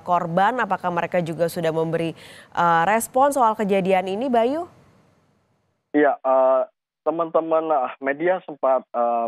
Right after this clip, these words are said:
Speaker 2: bertemu dengan keluarga korban meninggal ya, yang berada di Banjarnegara. Eh, mereka mengungkapkan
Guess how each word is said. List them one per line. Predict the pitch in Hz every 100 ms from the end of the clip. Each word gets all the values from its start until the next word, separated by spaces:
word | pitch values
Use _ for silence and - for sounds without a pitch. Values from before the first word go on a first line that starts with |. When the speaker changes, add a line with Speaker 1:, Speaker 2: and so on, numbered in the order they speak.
| 107
Speaker 2:
bertemu | - - 117 131
dengan | 120 117 113 113 110 110 107 -
keluarga | 117 113 104 113 107
korban | - 117 110 107
meninggal | 107 107 104 120 131
ya, | 117 123
yang |
berada | 104 101 95 101
di |
Banjarnegara. | 104 101 95 95 95 104 98 98 139 - - -
Eh, | 117 117
mereka | 139 139 - 156
mengungkapkan | 156 147 143 139 123 - 120 120